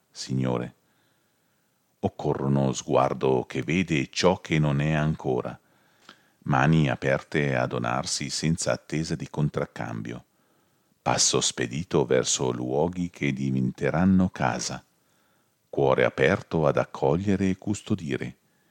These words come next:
mente appassionata di sapienza e verità. Gioia, speranza, condivisione sono pane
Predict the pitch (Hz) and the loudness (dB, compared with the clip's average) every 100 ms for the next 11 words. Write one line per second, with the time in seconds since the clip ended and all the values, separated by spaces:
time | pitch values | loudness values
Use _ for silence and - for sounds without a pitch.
0 | _ _ - 67 73 71 95 - - - | _ _ 0 4 4 2 -2 -2 -4 -4
1 | - - - 65 64 67 82 82 67 62 | -2 0 0 0 0 0 0 0 -2 -4
2 | - - 64 69 71 - 82 80 82 82 | -4 -4 -4 -2 0 2 2 2 0 0
3 | - 104 - _ _ _ _ _ _ _ | -4 -8 -12 _ _ _ _ _ _ _
4 | _ _ - - 64 58 53 - _ _ | _ _ -4 0 2 0 -4 -10 _ _
5 | - - 64 60 60 - - - _ _ | -10 -2 2 2 2 0 -4 -8 _ _
6 | - 73 67 64 65 58 62 60 64 80 | 0 2 2 -2 -6 -2 -2 0 -2 -6
7 | _ _ - - 67 64 58 - 65 67 | _ _ -8 -2 0 0 -2 0 2 4
8 | 78 90 | 4 2